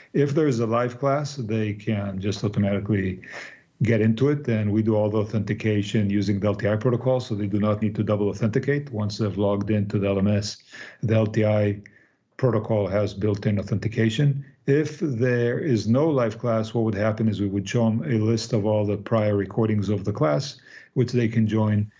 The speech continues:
And one capability that we offer, which is very unique, is what we call Learn with Friends, where they can invite a few of their friends to watch with them a recorded class.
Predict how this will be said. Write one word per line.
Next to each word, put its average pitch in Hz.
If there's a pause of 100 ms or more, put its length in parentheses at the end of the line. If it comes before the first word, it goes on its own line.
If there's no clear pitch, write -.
(300)
And 113
one 135
capability 123
that 110
we 110
offer, 110
which 104
is 101
very 110
unique, 117
is 104
what 107
we 107
call 98 (1040)
Learn 117
with 107
Friends, 131 (460)
where 117
they 120
can 127
invite 113
a 110
few 113
of 104
their 104
friends 123
to 120
watch 113
with 120
them 110
a 104
recorded 98
class. 101